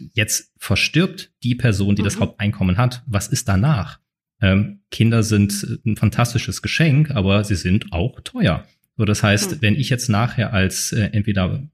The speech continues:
Speaker 1: Vater oder Mutter, die zu Hause geblieben, äh, ist, halt nachher wieder in den Job teilweise einsteige,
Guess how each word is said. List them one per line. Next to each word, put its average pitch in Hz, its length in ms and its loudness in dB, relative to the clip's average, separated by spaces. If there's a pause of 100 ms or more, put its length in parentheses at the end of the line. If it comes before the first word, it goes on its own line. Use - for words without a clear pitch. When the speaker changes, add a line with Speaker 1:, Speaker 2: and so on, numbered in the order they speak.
(200)
Speaker 1:
Vater 117 400 0
oder 87 140 2
Mutter, 131 260 2
die 95 120 0
zu 87 140 -6
Hause 147 260 0
geblieben, 92 500 -2 (320)
äh, 95 260 2
ist, 101 220 -2
halt 95 140 0
nachher 101 600 0
wieder 104 400 2 (160)
in 113 80 2
den 101 100 4
Job 101 200 0
teilweise 98 380 0
einsteige, 95 680 0